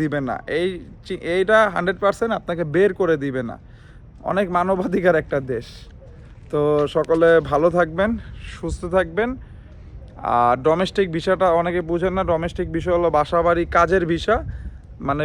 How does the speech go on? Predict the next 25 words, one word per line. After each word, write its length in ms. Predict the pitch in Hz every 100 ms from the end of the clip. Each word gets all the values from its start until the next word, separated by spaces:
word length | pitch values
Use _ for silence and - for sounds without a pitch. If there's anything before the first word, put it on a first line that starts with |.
| 147
বিভিন্ন 340 | 160 160 170 170 156
বাসায় 300 | 151 165 156 151
দেখা 160 | 151 156
গেল 140 | 160 156 156 151 147 - -
ওই 60 | 165 156
যে 80 | 165 143 127 139 139
বাসায় 360 | 139 160 147 135 -
কাজের 240 | 147 156 151
জন্য 120 | 160 156 156
লোক 120 | 156 160
লাগবে, 320 | 147 131 143 139 139 131
বা 80 | 139 135 139
অনেকে 220 | 147 143 151
মুরব্বিদের 540 | 156 165 147 156 160 147
দেখাশোনার 580 | 147 147 143 131 147 143
জন্য 120 | 147 143 143
লোক 120 | 151 151
লাগে, 240 | 139 131 135 - - - -
বাসাবাড়ির 600 | 143 160 151 151 156 151 143
ওয়াশিং, 320 | 143 - 160 156 -
মানে 160 | 147 147 147
ওয়াশ 180 | 143 -
করার 200 | 165 151 143
জন্য 160 | 151 151 147
বা 100 | 143